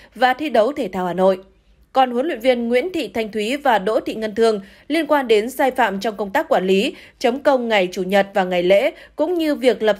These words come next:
ra các khoản quỹ trái phép trong đội tuyển quốc gia. Hiện huấn luyện viên Nguyễn Thị Thanh Thúy thuộc đơn vị chủ quản Hải Phòng, còn các huấn luyện viên Nguyễn Hà Thanh, Nguyễn Thùy Dương, Đỗ Thị Ngân Thương thuộc Trung tâm Huấn luyện và Thi đấu Thể thao Hà Nội.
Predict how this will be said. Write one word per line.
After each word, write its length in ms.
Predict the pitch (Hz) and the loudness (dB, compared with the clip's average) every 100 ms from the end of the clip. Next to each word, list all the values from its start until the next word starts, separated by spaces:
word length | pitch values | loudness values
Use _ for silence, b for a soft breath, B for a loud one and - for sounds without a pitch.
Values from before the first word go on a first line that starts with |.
| - | 0
ra 200 | 233 214 | 0 0
các 200 | 285 359 | -2 -2
khoản 220 | 311 208 | 0 -2
quỹ 280 | 170 208 277 | -2 -4 -4
trái 200 | 311 202 | -2 -2
phép 280 | 196 320 370 | 2 0 -2
trong 220 | - 226 | -6 -6
đội 120 | 196 - | -6 -6
tuyển 180 | 190 - | -8 -8
quốc 120 | 202 | -4
gia. 300 | - 202 190 - _ _ _ _ _ _ | 0 2 0 -6 _ _ _ _ _ _
Hiện 220 | - 302 247 | -2 -2 0
huấn 140 | 247 | -4
luyện 140 | 330 | -4
viên 280 | 233 262 247 | 0 0 0
Nguyễn 180 | 247 269 370 | -2 -2 -2
Thị 140 | 302 | -6
Thanh 240 | 202 240 220 | -4 -6 -4
Thúy 320 | 220 220 294 | -6 -4 -2
thuộc 200 | 294 208 | -2 -2
đơn 200 | 220 226 | -2 -4
vị 200 | 214 220 196 | -4 -6 -4
chủ 140 | 226 | -4
quản 220 | 185 175 | 0 -2
Hải 120 | 180 | -2
Phòng, 320 | 180 220 202 185 B B | -2 0 0 -4 B B
còn 160 | - 269 | -2 0
các 180 | 359 381 | 0 0
huấn 160 | 254 | -2
luyện 160 | 311 214 | -2 -2
viên 280 | 247 233 226 | 0 0 -2
Nguyễn 220 | 240 349 | -4 -4
Hà 200 | 302 226 | -4 -4
Thanh, 360 | 226 226 214 196 B - | 0 0 0 -8 B -4
Nguyễn 200 | 302 359 | -4 -2
Thùy 160 | 302 | -4
Dương, 400 | 214 196 247 226 196 B B B | -4 2 2 2 -8 B B B
Đỗ 200 | 269 359 | 2 2
Thị 100 | 349 | -6
Ngân 260 | 226 254 240 | -4 -4 -2
Thương 300 | 254 240 226 B - | 0 0 0 B -4
thuộc 140 | 269 | -4
Trung 140 | 269 311 | -4 -4
tâm 260 | 302 277 | 0 0
Huấn 220 | 247 233 277 | 0 -4 0
luyện 220 | 302 196 | 0 0
và 120 | 196 | -2
Thi 160 | 185 214 | -4 -2
đấu 240 | 190 208 | 0 0
Thể 180 | 285 202 | -2 -6
thao 180 | 196 190 | -2 -2
Hà 80 | 180 | 0
Nội. 280 | 185 190 | 2 2